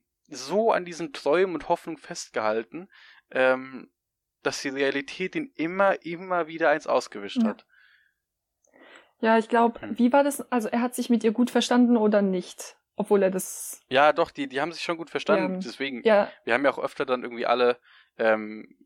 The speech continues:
Speaker 1: was, was miteinander gemacht, äh, und das nicht, weil wir sie jetzt als Gruppe alle so sympathisch
Speaker 2: <laughs>
Speaker 1: fanden, sondern weil er sie dann auch mal
Speaker 2: Ah.
Speaker 1: mitgebracht hat und eingeladen hat, was ja auch cool war. Ähm, aber das, äh,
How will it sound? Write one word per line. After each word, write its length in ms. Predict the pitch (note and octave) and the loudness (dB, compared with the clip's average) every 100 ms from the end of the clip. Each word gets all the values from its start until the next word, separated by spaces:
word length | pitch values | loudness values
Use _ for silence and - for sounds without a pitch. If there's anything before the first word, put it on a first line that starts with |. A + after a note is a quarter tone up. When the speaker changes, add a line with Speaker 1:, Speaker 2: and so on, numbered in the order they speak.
| _ _ | _ _
Speaker 1:
was, 240 | - A2+ - | -10 -8 -6
was 160 | A2+ | -6
miteinander 480 | B2 A2+ A2+ A2 A2 | -4 -2 0 2 0
gemacht, 380 | G#2+ A2 C3 - | 0 -2 -4 -6
äh, 200 | A2 G#2+ | -2 -2
und 80 | G2+ | -2
das 160 | G#2 B2 | -6 -6
nicht, 180 | A2 G#2+ | -4 -4
weil 160 | G2 | -4
wir 220 | A2 B2 | -2 0
sie 80 | G#2+ | 0
jetzt 160 | G#2+ - | -4 -6
als 180 | G#2 - | -8 -4
Gruppe 220 | C3+ A#2 | 0 2
alle 160 | A2 | 2
so 80 | G#2+ | -2
sympathisch 520 | G#2 - A2+ G#2+ - | -8 0 0 0 -2
Speaker 2:
<laughs> 80 | - | -2
Speaker 1:
fanden, 240 | A2+ A2 G#2 | -2 -4 -10
sondern 260 | A2 - A2+ | -12 -10 -8
weil 80 | G#2+ | -8
er 100 | A2+ | -8
sie 100 | A#2 | -8
dann 160 | A2+ | -6
auch 80 | A2+ | -8
mal 100 | A#2 A#3+ | -2 4
Speaker 2:
Ah. 240 | A#3+ A#3+ | 6 6
Speaker 1:
mitgebracht 320 | G3+ B2+ - | 6 0 0
hat 100 | A#2+ | -2
und 60 | A#2 | 2
eingeladen 480 | C3+ C#3 A2+ A2+ A2+ | 0 0 0 0 0
hat, 80 | A2 | -2
was 100 | G#2+ | 0
ja 80 | A2+ | 0
auch 160 | - | 0
cool 180 | C#3+ D#3+ | -4 0
war. 220 | A#2+ B2+ - - - - - | 2 0 -2 -14 -16 -16 -2
Ähm, 480 | A#2+ A2+ A2 A2+ A2+ _ _ _ | 4 6 6 0 -14 _ _ _
aber 160 | A#2+ A#2 | 0 2
das, 220 | A#2 - | -2 -4
äh, 120 | A#2+ | -12